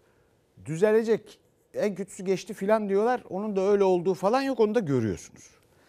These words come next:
Peki ekonomi nasıl düzelecek? Böyle siyasi olduğuna dair bir hissiyatın oluştuğu, bir inancın çok kuvvetli bir biçimde yerleştiği, bütün dünyada da görülen,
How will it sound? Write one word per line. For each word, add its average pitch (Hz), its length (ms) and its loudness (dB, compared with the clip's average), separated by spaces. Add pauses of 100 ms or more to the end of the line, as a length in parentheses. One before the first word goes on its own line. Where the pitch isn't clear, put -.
(220)
Peki 262 260 0
ekonomi 269 420 0
nasıl 180 240 -4
düzelecek? 101 600 -4 (1000)
Böyle 214 480 8 (440)
siyasi 185 880 2 (500)
olduğuna 170 800 0
dair 156 720 0 (720)
bir 185 180 -6
hissiyatın 156 800 0
oluştuğu, 123 440 -4
bir 139 140 -10
inancın 160 440 -4
çok - 260 -10
kuvvetli 120 440 -4
bir 98 60 -8
biçimde 143 280 -10
yerleştiği, 101 720 -6
bütün 202 300 -10
dünyada 127 460 0
da 180 60 -6
görülen, 123 640 2